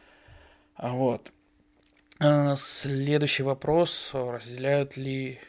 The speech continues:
мои дети увлечение футболами? Имеется в виду, что <laughs> американским футболом и обычным футболом. А, тут, э, нету такого однозначного ответа.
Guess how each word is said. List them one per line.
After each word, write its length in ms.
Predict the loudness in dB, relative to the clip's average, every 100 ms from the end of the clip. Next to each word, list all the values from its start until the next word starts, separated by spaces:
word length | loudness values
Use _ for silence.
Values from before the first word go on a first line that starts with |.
| -14
мои 200 | -12 -6
дети 440 | -4 -2 -4 -4
увлечение 600 | -10 -10 -8 -6 -8 -10
футболами? 680 | -12 -14 -2 0 2 -2 -6 _ _ _ _ _ _ -20 -20 -20 _
Имеется 480 | -14 -12 -10 -14 -16
в 20 |
виду, 220 | -18 -18 -14
что 320 | -14 -14 -18
<laughs> 40 | -10
американским 600 | -6 -6 -2 -2 -2 -12
футболом 580 | -16 -14 -12 -12 -12 -16
и 60 | -20 -20 _ _ _ _ _ _ _
обычным 300 | -12 -6 -6
футболом. 520 | -6 -4 0 0 -2 -8 _ _ _ _ _ _ _ _ _ _ _
А, 840 | -12 -6 -4 -4 -4 -4 -6 -8 -10 -16 _ _ _ _ _ _ _ _ _ _ _ _ _ _ _ _ _ -4
тут, 440 | -2 0 -4 -6
э, 60 | -2
нету 960 | -2 -2 -2 -4 -6 -2 2 4 4
такого 300 | -2 -2 -2
однозначного 540 | -2 -2 -4 -6 -2 -4
ответа. 460 | -2 -4 -2 -6